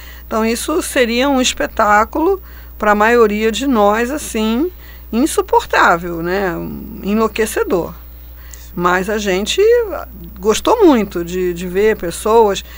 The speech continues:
serem enforcadas, serem queimadas vivas, né? Quando a gente vê aí nos filmes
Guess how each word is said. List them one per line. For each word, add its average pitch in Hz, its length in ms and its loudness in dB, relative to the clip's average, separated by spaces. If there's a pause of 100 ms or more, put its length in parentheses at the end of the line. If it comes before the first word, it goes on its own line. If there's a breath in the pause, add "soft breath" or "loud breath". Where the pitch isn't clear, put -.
(140)
serem 196 600 0
enforcadas, 208 1200 2 (220 loud breath)
serem 190 640 2
queimadas 196 640 2
vivas, 196 680 0
né? 220 160 0
Quando 202 160 -2
a 196 60 0
gente 190 280 -2
vê 190 220 0
aí 190 160 0
nos 185 180 -2
filmes 226 840 2